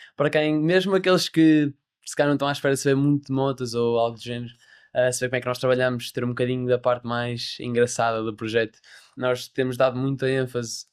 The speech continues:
à, ao nosso TikTok. Ah, temos lá uns vídeos engraçados, já alguns virais. Tenho a certeza que muitos lá em casa vão ter o gosto de o ver. Ah, o, o TikTok é o Telemoto, o Instagram também colocamos imensas publicações, é o Telemoto Student.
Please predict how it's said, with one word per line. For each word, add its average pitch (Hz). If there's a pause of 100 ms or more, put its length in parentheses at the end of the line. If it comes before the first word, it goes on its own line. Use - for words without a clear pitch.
à, 113
ao 127
nosso 131
TikTok. 143 (500)
Ah, 127
temos 127
lá 131
uns 123
vídeos 123
engraçados, 123 (180)
já 110
alguns 113
virais. 117 (360)
Tenho 120
a 110
certeza 117
que -
muitos 120
lá 113
em 113
casa 110
vão 110
ter 110
o 107
gosto 107
de 117
o -
ver. 127 (400)
Ah, 135
o, 139
o 147
TikTok 151
é -
o 131
Telemoto, 135 (560)
o 131
Instagram 127
também 123
colocamos 123
imensas 123
publicações, 123
é 113
o 110
Telemoto 110
Student. 131